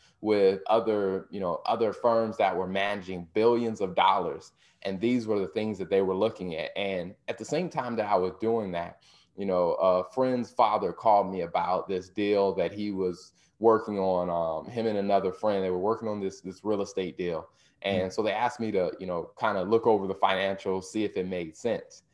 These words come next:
Speaker 2: Mm-hmm.
Speaker 1: And I started running the, you know, the numbers for the deal and looking at it, and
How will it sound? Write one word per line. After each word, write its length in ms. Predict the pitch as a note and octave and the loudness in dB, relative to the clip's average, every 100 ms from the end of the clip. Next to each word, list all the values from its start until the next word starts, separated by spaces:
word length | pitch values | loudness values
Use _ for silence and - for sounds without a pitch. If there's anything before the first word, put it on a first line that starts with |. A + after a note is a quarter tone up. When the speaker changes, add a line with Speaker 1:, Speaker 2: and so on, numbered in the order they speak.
| _ - | _ -4
Speaker 2:
Mm-hmm. 140 | G#2+ | 0
Speaker 1:
And 320 | G#2+ G#2 F#2+ - | 2 2 0 0
I 80 | G#2+ | 0
started 320 | E3 E3 F#2+ | 4 4 4
running 360 | A2 C#3 A#2+ | 2 2 0
the, 180 | G#2 F2+ | 2 0
you 100 | G2 | 0
know, 140 | F#2+ F2 | -2 -4
the 80 | |
numbers 320 | F#2 G#2+ G#2 - | -2 -4 -4 -8
for 100 | F2+ | -10
the 80 | |
deal 320 | F2 A#2+ A2 F#2 | -2 2 4 2
and 80 | |
looking 340 | G#2+ C3+ G#2 F2+ | 0 -2 -4 -2
at 120 | E2+ | -2
it, 80 | E2 | -2
and 280 | F2+ F2 | -2 -4